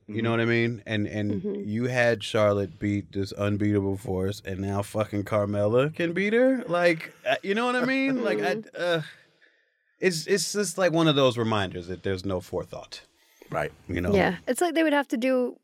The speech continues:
Speaker 3: to make it work, they'd have to do what they should have been doing with Reigns, which is now you have to have Charlotte keep losing
Speaker 1: Mm-hmm.
Speaker 3: and be like, "Oh, you had this epic win." And now suddenly it's like, "Oh, you peaked and now you're on the way down and now you need to,"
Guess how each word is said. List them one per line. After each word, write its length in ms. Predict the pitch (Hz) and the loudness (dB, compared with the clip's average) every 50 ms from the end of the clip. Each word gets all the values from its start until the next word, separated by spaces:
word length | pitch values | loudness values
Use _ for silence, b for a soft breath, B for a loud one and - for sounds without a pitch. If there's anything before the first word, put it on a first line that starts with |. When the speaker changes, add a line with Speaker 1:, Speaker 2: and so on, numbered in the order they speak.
| _ _ _ - 208 | _ _ _ -12 -6
Speaker 3:
to 80 | - 254 | -2 0
make 200 | 247 240 233 - | 2 2 2 2
it 80 | 247 - | 2 2
work, 180 | 214 214 - | 2 2 2
they'd 140 | 202 196 190 | 0 0 0
have 140 | 208 202 180 | 0 0 0
to 60 | - | 0
do 160 | 185 190 190 185 | 0 0 0 0
what 160 | 185 - - | 0 -2 -2
they 100 | 185 190 | -2 -2
should 160 | - - 214 | 0 2 2
have 80 | 208 202 | 2 2
been 140 | 208 240 | 2 2
doing 160 | 214 208 208 208 | 2 2 2 0
with 120 | 208 196 | 0 0
Reigns, 260 | 247 262 226 190 - - | 0 0 0 0 -2 -4
which 120 | 185 175 | -6 -4
is 80 | 196 190 | -2 0
now 140 | 220 208 | 2 2
you 160 | 208 202 196 190 | 2 2 2 2
have 140 | 202 190 | 0 0
to 60 | 180 202 | 0 0
have 180 | 202 196 175 180 | 0 0 0 0
Charlotte 260 | 202 190 190 190 160 | -2 -2 -2 -2 -4
keep 160 | - 208 214 180 | -6 -8 -4 -2
losing 440 | 190 196 214 185 202 190 156 - - B B B | 0 0 0 0 -2 -4 -6 -8 -10 B B B
Speaker 1:
Mm-hmm. 300 | 117 107 101 101 101 95 | -6 -4 -4 -4 -4 -2
Speaker 3:
and 60 | 98 | 0
be 80 | 202 202 | 0 2
like, 140 | 196 190 - | 0 0 2
"Oh, 120 | 247 285 294 | 2 2 2
you 160 | 233 202 214 | 2 2 2
had 160 | 220 269 285 | 2 2 2
this 140 | - 226 185 - | 0 -2 -2 0
epic 360 | - 196 - - 202 202 - - | -4 -4 -2 -2 -2 -2 -2 -2
win." 360 | 214 208 214 185 160 175 175 - b b b b b b b | -2 -2 0 0 -2 -4 -6 -8 b b b b b b b
And 120 | - 190 185 | -2 0 2
now 240 | 185 196 277 277 240 | 2 2 2 2 2
suddenly 760 | - - 202 - 196 202 208 208 202 208 202 202 208 214 - _ - | 0 -2 -2 0 0 2 2 2 2 2 2 0 -2 -4 -6 _ -12
it's 160 | - 202 180 - | -10 -6 -4 -4
like, 140 | 202 190 - | -2 -2 0
"Oh, 100 | 233 240 | 0 0
you 180 | 214 190 196 | 0 -2 -4
peaked 340 | 175 - 214 214 214 - - 220 | -4 -2 -2 -2 -2 0 -2 0
and 100 | 196 190 | 2 2
now 140 | 190 196 | 2 2
you're 180 | 196 190 196 196 | 2 2 2 2
on 120 | 196 190 | 2 0
the 60 | 190 185 | 0 -2
way 120 | 185 185 | -2 -2
down 340 | 180 175 175 196 220 233 208 | -2 -2 -2 0 2 2 2
and 100 | 190 175 | 0 0
now 140 | 180 180 185 | 0 0 0
you 160 | 185 180 175 | 0 0 0
need 160 | 175 180 175 | 0 -2 -2
to," 360 | - 196 196 190 185 175 170 | -2 -2 -2 0 -2 -4 -6